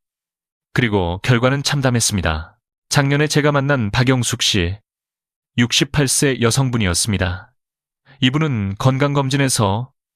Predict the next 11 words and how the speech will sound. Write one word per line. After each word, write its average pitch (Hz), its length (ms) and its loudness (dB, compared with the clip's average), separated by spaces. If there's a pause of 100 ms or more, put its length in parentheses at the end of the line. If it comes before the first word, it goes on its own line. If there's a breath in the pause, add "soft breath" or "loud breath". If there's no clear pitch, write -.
(280)
간수치 139 640 0
에이에스티가 135 840 0
백이십, 117 520 2 (640 loud breath)
에이엘티가 139 640 2
백사십이 120 800 0 (180)
나왔습니다. 98 800 -2 (220)
정상 139 320 2
수치가 151 520 0
사십 147 420 0
이하인데 135 380 2
말입니다. 90 640 0